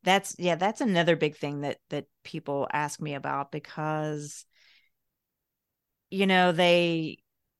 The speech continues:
they're not sure of what they're eating and they can't understand why they're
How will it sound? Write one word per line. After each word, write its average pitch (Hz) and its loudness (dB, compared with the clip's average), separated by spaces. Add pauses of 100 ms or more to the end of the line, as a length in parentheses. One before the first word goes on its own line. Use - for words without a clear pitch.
(140)
they're 165 0
not 175 0
sure 170 -2
of 156 -6 (100)
what 170 0
they're 151 0
eating 170 0
and 151 -2
they 151 -4
can't 165 -4
understand 156 -4
why 143 -4
they're 135 -6